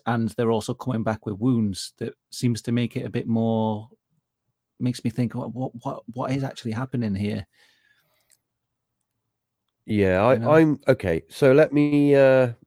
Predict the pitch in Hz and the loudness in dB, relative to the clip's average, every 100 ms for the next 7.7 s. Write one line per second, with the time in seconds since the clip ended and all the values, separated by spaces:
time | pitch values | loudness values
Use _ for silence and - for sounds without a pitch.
0 | _ - 117 107 104 95 _ 104 98 98 | _ -6 0 2 0 -4 _ -2 0 -2
1 | 92 87 - - 82 85 - - 78 - | -6 -8 -20 -8 -6 -6 -10 -10 -10 -8
2 | 80 73 95 78 80 - 67 65 87 135 | -12 -12 -10 -6 -8 -8 -8 -6 -2 0
3 | 196 156 60 65 101 _ _ _ _ _ | 0 -4 -8 -8 -14 _ _ _ _ _
4 | _ - 113 147 147 117 110 - 120 95 | _ 2 4 4 2 2 0 -2 -4 -4
5 | 92 87 - - _ _ _ - 85 - | -6 -6 -8 -20 _ _ _ -16 -16 -6
6 | 95 90 69 90 78 73 78 78 78 76 | -4 -2 0 0 0 -2 -2 -2 -2 -4
7 | 71 - 76 76 73 65 - | -8 -14 -10 -8 -6 -6 -8